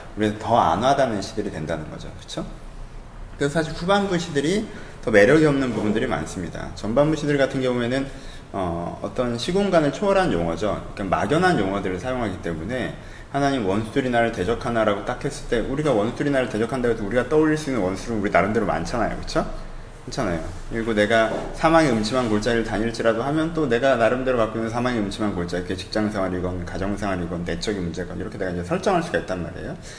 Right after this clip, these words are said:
근데 후반부에 와서는 여기서 다, 다시 한번 그 아브라함의 이름이 나오고 애굽 이야기가 나오고 모세 이야기가 나오고 이렇게 했을 때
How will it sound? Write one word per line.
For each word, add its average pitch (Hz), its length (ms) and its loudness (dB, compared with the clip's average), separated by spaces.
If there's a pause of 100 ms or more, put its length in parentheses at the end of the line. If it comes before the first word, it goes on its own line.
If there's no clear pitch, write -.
(320)
근데 170 280 4 (400)
후반부에 233 560 8
와서는 156 520 8
여기서 131 520 6
다, - 420 2
다시 - 300 2
한번 147 560 4
그 90 360 -2 (800)
아브라함의 127 540 6
이름이 110 240 2
나오고 92 440 4
애굽 127 380 6
이야기가 98 420 4
나오고 82 420 -2
모세 107 300 -2
이야기가 104 440 4
나오고 85 180 0
이렇게 87 200 -4
했을 117 240 -6
때 180 220 4